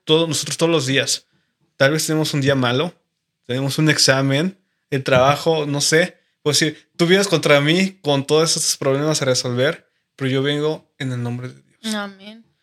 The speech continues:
Speaker 1: Y
Speaker 2: Así
Speaker 1: esta
Speaker 2: es.
Speaker 1: parte es la que también me, me motiva mucho. O sea, David era un joven, sabía, tenía pruebas, tenía gigantes,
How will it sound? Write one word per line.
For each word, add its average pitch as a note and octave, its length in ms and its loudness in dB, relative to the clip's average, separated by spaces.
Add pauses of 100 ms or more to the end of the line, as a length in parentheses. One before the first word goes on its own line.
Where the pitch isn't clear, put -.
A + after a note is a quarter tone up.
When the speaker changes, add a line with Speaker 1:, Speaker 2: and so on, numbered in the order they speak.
(140)
Speaker 1:
Y - 20 -16
Speaker 2:
Así C#3 140 0
Speaker 1:
esta F#3+ 240 2
Speaker 2:
es. - 40 -4
Speaker 1:
parte C#3+ 800 0
es C3+ 160 -6
la C#3+ 180 0
que C3+ 360 -2
también C3 360 -4
me, C#3+ 160 -2
me C#3 80 -6
motiva C3 340 -6
mucho. B2+ 360 -10 (400)
O C3 60 -18
sea, C3+ 160 0
David C3+ 400 0 (680)
era C#3+ 160 2
un D3 80 -2
joven, C#3+ 460 -4 (500)
sabía, C#3 760 -2
tenía C3 240 -4
pruebas, C3+ 320 -2
tenía C3+ 160 -6
gigantes, C3 580 -6